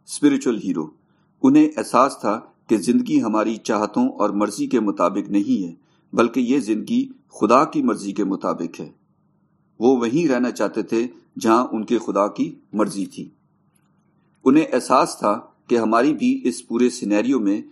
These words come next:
کچھ ذمہ داری ہے۔ جیسا کہ ریمنڈ براؤن لکھتا ہے کہ انہیں پتہ تھا شہروں میں زندگی بسانے کے لیے کتنی ذات-، ذاتی لاگت درکار ہے، لیکن صرف اور صرف خدا کی محبت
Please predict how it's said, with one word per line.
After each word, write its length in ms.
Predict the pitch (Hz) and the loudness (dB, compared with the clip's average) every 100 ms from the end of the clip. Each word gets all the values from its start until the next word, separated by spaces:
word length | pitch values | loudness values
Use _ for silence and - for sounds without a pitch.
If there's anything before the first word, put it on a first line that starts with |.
| _ - | _ -4
کچھ 260 | 139 - | -4 -2
ذمہ 200 | 98 104 | -2 0
داری 400 | 98 98 113 107 | 0 0 -2 -4
ہے۔ 120 | 98 - _ _ _ _ | -6 -10 _ _ _ _
جیسا 340 | - 120 123 143 | 0 0 2 -2
کہ 320 | 131 120 120 - | -2 -4 -4 -12
ریمنڈ 540 | - 104 135 139 135 98 | 0 2 2 2 -2 -2
براؤن 280 | 107 113 120 | 0 2 0
لکھتا 300 | 98 - 143 | -2 -4 -2
ہے 160 | 101 104 - _ _ - | -2 -6 -12 _ _ -2
کہ 160 | 120 - | 0 2
انہیں 200 | 135 151 | 4 2
پتہ 260 | 147 107 160 151 | 0 -2 -2 -2
تھا 260 | 104 98 - _ _ _ _ _ _ _ _ _ _ _ _ _ | -4 -4 -12 _ _ _ _ _ _ _ _ _ _ _ _ _
شہروں 340 | - 131 143 | 2 4 4
میں 120 | 139 | 2
زندگی 360 | 113 110 110 131 | -2 -4 0 0
بسانے 440 | 110 - 101 117 | 0 -2 0 0
کے 140 | 120 110 | 0 -4
لیے 300 | 110 113 120 - _ - | -2 -2 -4 -8 _ -6
کتنی 400 | - - 160 151 | -4 -2 0 0
ذات-، 520 | - 107 - _ - | 0 -2 -4 _ -4
ذاتی 360 | 110 110 - 120 | 0 2 2 0
لاگت 460 | 104 101 110 - | 0 0 -2 -2
درکار 340 | 104 98 95 101 | -6 0 0 0
ہے، 160 | 82 - _ _ _ | -6 -12 _ _ _
لیکن 240 | 104 113 117 | -4 0 0
صرف 280 | - 156 151 | 0 -2 0
اور 100 | 123 | -4
صرف 360 | - 123 123 - _ _ - | -2 -4 -4 -10 _ _ -2
خدا 220 | 104 113 | 4 4
کی 160 | 123 131 | 4 0
محبت 440 | 113 101 107 123 | 0 -2 0 -2